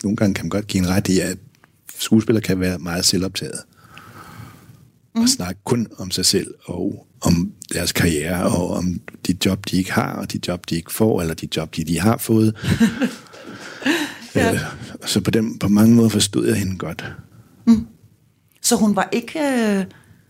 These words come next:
Speaker 2: hun var ikke sådan specielt imponeret over dit
Speaker 1: N-,
Speaker 2: fag?
Speaker 1: nej, og det var også, det tror jeg også, altså, at du, at hun ikke tog mig for, at jeg var, dengang var jeg jo i fuld gang med Bamse, og jeg var i fuld gang med, øh, min karriere, det gik rigtig godt, og sådan.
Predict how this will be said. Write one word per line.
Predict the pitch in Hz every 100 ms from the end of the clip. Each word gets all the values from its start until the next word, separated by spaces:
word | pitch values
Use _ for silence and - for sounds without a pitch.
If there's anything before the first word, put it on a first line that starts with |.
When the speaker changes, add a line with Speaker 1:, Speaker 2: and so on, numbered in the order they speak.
| _ _ _ _ _
Speaker 2:
hun | - 202
var | 202
ikke | 208
sådan | - 294
specielt | - - 254 -
imponeret | 196 - 185 185 - - 196 -
over | - -
dit | -
Speaker 1:
N-, | 113
Speaker 2:
fag? | 117 - -
Speaker 1:
nej, | 110 107 98 - - _
og | - 98
det | 113
var | 107
også, | 107 -
det | 147
tror | - 143
jeg | 95
også, | 87 - - -
altså, | - - -
at | 95 101
du, | - -
at | 87 - - -
hun | 87
ikke | 95 104
tog | - 107
mig | 101 95
for, | - 90 - - _ _ _ -
at | - -
jeg | 85
var, | 85 82 - _ _ _ _ -
dengang | 98 98 87
var | 87
jeg | 92
jo |
i | 87
fuld | - -
gang | 101 104
med | 95
Bamse, | 85 95 -
og | -
jeg | 85
var | 80
i |
fuld | - 87
gang | 92 87
med, | 82 76 - - - - - - - - - - - -
øh, | 90 82 87 - - - - - -
min | 92
karriere, | 90 85 90 98 120
det | 95 92
gik | 104 - -
rigtig | 104 -
godt, | 104 117 -
og | -
sådan. | -